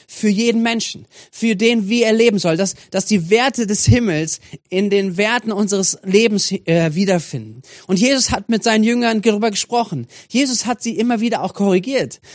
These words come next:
Jesus hat gemerkt, wenn sie sich gestritten haben über irgendwelche Themen und er hat sie gelehrt, zu sagen, das ist doch nicht euer, euer, das ist nicht, wie der Himmel denkt, das ist nicht, wie,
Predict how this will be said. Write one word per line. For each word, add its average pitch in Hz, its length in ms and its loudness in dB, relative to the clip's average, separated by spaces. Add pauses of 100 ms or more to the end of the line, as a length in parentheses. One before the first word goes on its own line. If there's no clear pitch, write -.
(140)
Jesus 214 320 0
hat 214 200 -2
gemerkt, 233 360 0
wenn 190 120 2
sie 185 100 0
sich 170 120 -4
gestritten 233 460 0
haben 208 240 0
über 180 140 0
irgendwelche 196 320 0
Themen 233 400 0 (200)
und 196 120 -6
er 214 80 -2
hat 233 120 -6
sie 208 100 -6
gelehrt, 220 320 0
zu - 60 -6
sagen, 202 140 0
das 247 180 -2
ist 240 140 -4
doch 208 120 -2
nicht 226 220 -2
euer, 208 340 0 (220)
euer, 202 440 -2
das 214 160 -4
ist 214 100 -4
nicht, 196 340 -6
wie 214 80 0
der 220 100 2
Himmel 269 360 -2
denkt, 185 200 -4
das 196 80 -4
ist 202 80 -6
nicht, 208 200 -4
wie, 220 160 -4